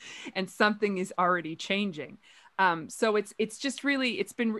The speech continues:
it's really interesting to sort of, here we have a play within a play, right? We're now, we're in the play, and then the rest of the play is gonna be a play within a play. And then if we think about the way that Shakespeare develops this idea of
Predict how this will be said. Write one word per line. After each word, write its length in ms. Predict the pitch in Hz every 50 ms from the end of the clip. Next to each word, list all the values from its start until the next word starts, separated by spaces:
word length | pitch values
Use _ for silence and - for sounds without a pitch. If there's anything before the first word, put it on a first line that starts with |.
| -
it's 180 | - 226 - -
really 240 | 254 269 262 240 226
interesting 500 | 233 226 - 226 220 - - 185 180 180
to 80 | 180 185
sort 240 | - - 190 175 160
of, 120 | 156 147 _ _ _ _ _ _ _ _ _ _ _ _ _ _ _ _ _ _ - _ _ _ _ _ _ _ _ _ _ _ _ _ _ _ _
here 200 | _ - 240 240
we 160 | 240 247 240
have 180 | 226 202 202 190
a 80 | 185 175
play 600 | - - - 180 170 170 156 151 180 208 220 - _ -
within 300 | - 185 185 - 196 185
a 60 | 175 170
play, 520 | - - - 143 127 123 147 180 202 202 _ _ _ _ _ _ -
right? 240 | 180 170 170 175 - -
We're 140 | 196 196 196
now, 460 | 202 190 196 202 202 196 196 196 - _ -
we're 140 | 190 196 196
in 180 | 220 254 277
the 60 | 285
play, 520 | 240 - - 190 175 160 151 151 160 165 175 _ _ _ _ _ _ _ _ _ _ _ _ _ _ -
and 140 | 190 196
then 120 | 190 190 190
the 100 | 175 165
rest 280 | 170 175 196 - -
of 60 | 220 180
the 80 | 175
play 280 | - - - 175 165 151
is 120 | 151 -
gonna 160 | - 165 156
be 100 | 147 151
a 60 | 143 -
play 180 | - - 165
within 220 | 160 160 - 151 147
a 60 | -
play. 360 | - - 143 139 135 139 - -
And 140 | 170 180 180
then 100 | 170 165
if 120 | 156 -
we 60 | 175
think 240 | 170 - 202 190 -
about 560 | 180 156 156 156 151 147 151 - - - -
the 100 | - 185
way 200 | 170 160 170 170 160
that 140 | 151 139
Shakespeare 320 | - - 170 170 - - 165
develops 460 | 151 147 143 165 160 175 180 180 -
this 200 | - 160 - -
idea 540 | 156 151 143 139 156 147 147 147 143 - - -
of 240 | 156 156 - _